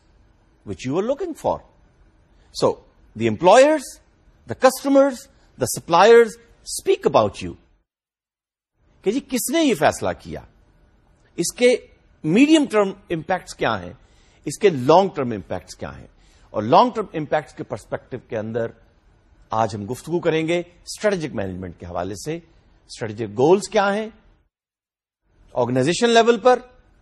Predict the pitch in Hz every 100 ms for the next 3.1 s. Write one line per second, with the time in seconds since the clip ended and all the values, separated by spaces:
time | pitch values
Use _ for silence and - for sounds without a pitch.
0 | _ _ _ _ - 127 120 226 - 311
1 | 240 185 156 151 160 - _ _ _ _
2 | _ - 135 214 269 220 156 123 110 120
3 | 113